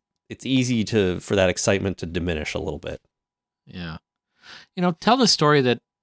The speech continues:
Speaker 2: the story wants to be rather than, uh, cramming in the dramatic, uh, story that you feel that we need.
Speaker 1: <laughs> Yeah. I, yeah, I don't know. And,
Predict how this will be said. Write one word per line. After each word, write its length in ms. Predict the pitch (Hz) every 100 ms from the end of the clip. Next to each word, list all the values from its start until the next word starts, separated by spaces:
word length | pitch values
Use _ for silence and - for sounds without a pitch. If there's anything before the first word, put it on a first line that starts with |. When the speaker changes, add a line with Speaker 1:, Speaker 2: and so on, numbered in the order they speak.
| _ _ _ _ _ _ 165
Speaker 2:
the 160 | 131
story 400 | 123 - 135 123
wants 320 | 120 113 104
to 100 | -
be 380 | 98 113 107 101
rather 380 | 98 98 98 101
than, 480 | 92 101 95 95 113
uh, 200 | 98 92 92
cramming 460 | - 110 107 107
in 300 | 98 98 92 - - - _ -
the 140 | 101
dramatic, 880 | 90 - 107 98 95 98 98 - - _ _ _ _
uh, 40 | 92
story 500 | - - 107 104 98
that 220 | 87 104
you 160 | 117 101
feel 420 | - - 110 101
that 160 | 92 95 _ _ _ -
we 140 | 101
need. 380 | 95 92 87 _ _ _ _ _ -
Speaker 1:
<laughs> 580 | - - 147 - 143 -
Yeah. 420 | 135 - 85 82 _ - - - -
I, 360 | 69 107 107
yeah, 380 | - - 92 73
I 120 | - 110
don't 140 | 139
know. 220 | 160 92
And, 160 | 92